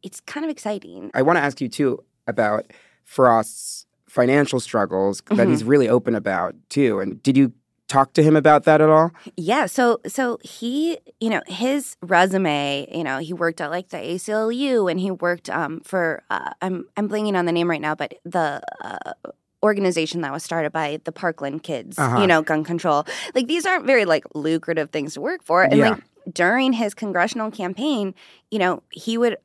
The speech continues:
Speaker 1: hop in a car and drive Uber. Like, that was what he was doing.
Speaker 2: Wow.
Speaker 1: Like, he, you know, like, by day, he's, <laughs> like,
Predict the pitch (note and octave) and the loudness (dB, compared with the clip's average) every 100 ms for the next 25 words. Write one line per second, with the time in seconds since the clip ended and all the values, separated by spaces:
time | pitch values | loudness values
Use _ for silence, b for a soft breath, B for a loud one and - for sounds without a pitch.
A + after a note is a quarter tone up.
0 | - - - F#3 G#3+ F#3+ F#3+ A3+ F3 D3+ | -18 -6 0 2 2 0 0 0 -2 2
1 | E3 F3 - G#3 D4+ D#3+ - - G#3 G3 | 2 2 0 0 2 0 0 4 4 6
2 | G3 B3 C#4+ G#3+ A3+ A3 A#3+ F#3+ D#3+ G#3+ | 4 6 2 0 -2 0 -2 -2 -2 2
3 | A#3+ A3 G3+ F#3 - B B - B3+ B3 | 4 4 4 0 -4 B B -2 0 2
4 | A#3+ A3+ F#3+ F3 F#3+ F3 E3 - _ _ | 0 2 4 6 4 2 0 -4 _ _
5 | G3 F#3 G#3 B3+ B3+ A#3 F#3+ A#3 A#3+ A3 | 2 4 4 4 4 2 0 2 0 -2